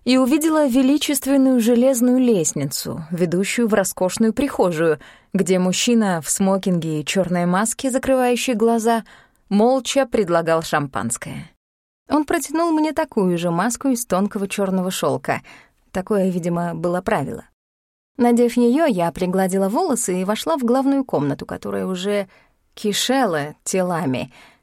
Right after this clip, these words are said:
а огромные окна позади них открывали вид на огни магазинов на Риджент-стрит. Я задумалась,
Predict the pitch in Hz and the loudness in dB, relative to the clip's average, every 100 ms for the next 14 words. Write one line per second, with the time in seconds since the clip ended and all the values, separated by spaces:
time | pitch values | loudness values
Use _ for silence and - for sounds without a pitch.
0 | - 208 208 226 302 277 240 240 - 277 | -4 0 2 2 4 4 4 2 2 0
1 | 302 254 240 220 220 220 233 269 311 233 | 0 0 0 0 2 2 2 2 0 -2
2 | - 226 208 262 233 214 262 233 196 196 | -2 0 2 2 2 2 2 2 2 2
3 | 247 226 185 190 247 226 - 190 180 180 | 2 2 0 0 2 0 0 0 2 2
4 | 208 175 190 185 175 - - - 156 - | 0 -2 -2 -2 -2 -6 -6 -4 -6 -6
5 | _ - _ _ _ _ _ _ _ - | _ -20 _ _ _ _ _ _ _ -4
6 | 233 254 277 285 262 233 180 165 - | 2 4 4 2 2 2 2 -2 -6